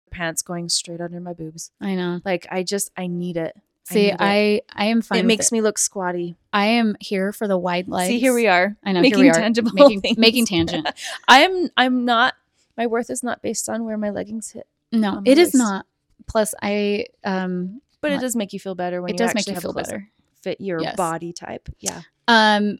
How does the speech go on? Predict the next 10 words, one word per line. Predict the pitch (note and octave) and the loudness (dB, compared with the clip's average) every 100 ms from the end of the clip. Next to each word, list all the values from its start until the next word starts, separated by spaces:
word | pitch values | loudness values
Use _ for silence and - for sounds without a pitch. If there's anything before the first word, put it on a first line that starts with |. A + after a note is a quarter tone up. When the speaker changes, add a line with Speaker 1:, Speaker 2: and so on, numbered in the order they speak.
| - | -4
Speaker 2:
okay, | G#3 A3 F#3 | -2 0 -2
and | - F#3+ | -4 -4
then | F#3 F#3 F#3 | -4 -4 -6
so | - F3+ | -8 -8
we've | F3+ - | -8 -8
got | F#3 F#3 A#3 - - - _ _ G3 | -6 -4 -6 -8 -12 -12 _ _ -8
achievable | - C4 G4 G3 G3 B3 | -6 -6 -8 -8 -10 -10
is | G3 | -10
next. | G#3 A#3+ - - - - | -8 -8 -10 -18 -20 -10
Speaker 1:
Yes. | A3+ B3+ - - | -10 -10 -12 -18